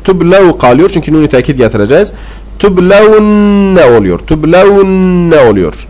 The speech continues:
Şeddeli nun geliyor. Tüblevne. Vav hareketsiz kaldığı için vav'ı damme ile harekelendiriyoruz. Tüblevne oluyor. Ve imma tereyinne. Bu da tereyine asli. Re'a, kökü re'a.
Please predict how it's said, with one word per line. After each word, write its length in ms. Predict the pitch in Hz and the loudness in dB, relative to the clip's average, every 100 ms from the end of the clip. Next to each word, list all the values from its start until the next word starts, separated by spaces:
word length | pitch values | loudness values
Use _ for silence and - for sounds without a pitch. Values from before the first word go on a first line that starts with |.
| - | -12
Şeddeli 500 | - 143 147 165 170 | -2 0 2 2 2
nun 200 | 156 123 | 2 0
geliyor. 260 | 110 147 | 0 -2
Tüblevne. 880 | 170 151 147 147 147 139 135 135 190 | -4 -4 0 2 2 2 0 0 0
Vav 260 | 170 175 185 | 2 2 2
hareketsiz 560 | 160 151 139 143 139 | 0 -2 0 -2 -4
kaldığı 260 | - 147 160 | -2 -2 0
için 200 | 170 185 | 0 0
vav'ı 260 | 151 165 151 | 2 0 0
damme 260 | 139 156 | 0 2
ile 120 | 151 | 2
harekelendiriyoruz. 920 | 131 135 120 120 117 113 139 185 226 - - - - | 0 0 0 0 0 0 0 2 0 -4 -14 -20 -6
Tüblevne 840 | 160 127 135 185 143 160 147 117 | -4 0 0 2 2 2 2 0
oluyor. 680 | 101 95 87 82 73 65 - - - - - - - - - - - - - - | 0 -2 -4 -6 -8 -10 -14 -18 -20 -20 -20 -20 -20 -20 -20 -20 -20 -20 -18 -4
Ve 200 | 147 220 | 0 0
imma 400 | 240 233 220 214 | 0 0 0 0
tereyinne. 760 | 190 180 175 196 190 123 90 85 - - - 139 | 0 2 2 2 2 2 -2 -6 -14 -20 -16 -2
Bu 120 | 190 | 0
da 220 | 226 220 | 0 -2
tereyine 1200 | - 196 175 139 - 170 170 135 131 190 220 208 156 | 0 0 2 0 0 0 2 2 2 0 0 0 0
asli. 420 | 117 - - 87 - 110 | -2 -4 -6 -10 -12 -6
Re'a, 480 | 147 165 180 202 226 - - - - | 0 2 2 0 -2 -10 -20 -16 -4
kökü 320 | 139 - 185 | -4 0 0
re'a. 480 | 160 120 151 185 | 2 2 2 2